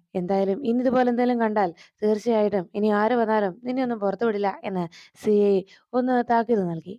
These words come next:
അപ്പോഴേക്കും മര്യാദയ്ക്ക് നടത്തണമെന്ന് താക്കീത് നൽകുമ്പോൾ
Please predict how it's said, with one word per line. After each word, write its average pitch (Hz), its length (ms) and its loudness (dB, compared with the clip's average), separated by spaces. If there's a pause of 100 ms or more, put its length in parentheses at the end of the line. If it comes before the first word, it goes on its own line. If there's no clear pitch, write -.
(140)
അപ്പോഴേക്കും 185 400 -2
മര്യാദയ്ക്ക് 196 420 0
നടത്തണമെന്ന് 202 560 -2
താക്കീത് 208 360 0
നൽകുമ്പോൾ 185 420 -2